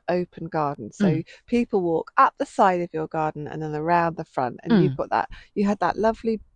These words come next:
Speaker 1: library, the book library, didn't you,
Speaker 2: Mm.
Speaker 1: at the front?
Speaker 2: <laughs> Until it got wet, yeah.
Speaker 1: But it's like, it is a community garden. It is like a
Speaker 2: Yeah.
Speaker 1: community space where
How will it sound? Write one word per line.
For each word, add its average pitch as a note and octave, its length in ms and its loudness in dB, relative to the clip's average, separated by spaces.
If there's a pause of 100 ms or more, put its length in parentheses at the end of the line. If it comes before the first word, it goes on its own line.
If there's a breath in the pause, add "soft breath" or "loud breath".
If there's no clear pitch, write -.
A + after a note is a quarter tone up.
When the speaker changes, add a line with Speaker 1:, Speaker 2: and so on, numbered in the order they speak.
Speaker 1:
library, D#3+ 680 0
the - 100 -20
book - 340 -4
library, C#3 460 -6
didn't E3 300 -12
you, - 140 -8
Speaker 2:
Mm. F#3+ 340 4
Speaker 1:
at - 100 -10
the E3+ 80 -8
front? D#3 340 -2
Speaker 2:
<laughs> D3+ 300 0
Until C#3+ 240 2
it C3 60 4
got - 180 4
wet, - 300 0 (180)
yeah. B2 160 -2 (400 soft breath)
Speaker 1:
But B3 120 2
it's - 200 2
like, C4+ 220 0
it A3+ 200 -2
is C#4+ 220 -2
a D4 60 -4
community B3 920 -4
garden. G3 640 0
It - 160 -2
is A#3 240 4
like G#3+ 140 -2
a G#3 80 -10
Speaker 2:
Yeah. G3+ 180 0
Speaker 1:
community G#3 600 -2
space - 520 -4
where D#3+ 220 2